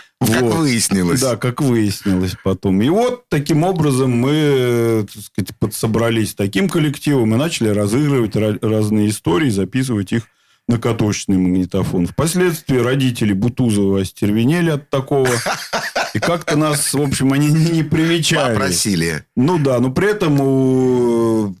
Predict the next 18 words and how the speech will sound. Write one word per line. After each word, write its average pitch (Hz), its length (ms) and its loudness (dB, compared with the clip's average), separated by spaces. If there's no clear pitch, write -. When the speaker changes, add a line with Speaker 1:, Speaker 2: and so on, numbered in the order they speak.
Speaker 2:
скажем, 107 640 0
ну, 117 160 0
жилищные 123 460 0
условия 151 360 0
позволяли 120 720 0
у 110 440 2
Ливера 156 440 2
в 127 100 -8
Пушкине, 120 600 0
его 120 240 2
родители 113 440 0
были 98 240 0
более 151 340 0
демократично 120 800 -2
настроены. 107 540 0
Давайте 151 340 -2
к - 100 -8
нему. 98 340 0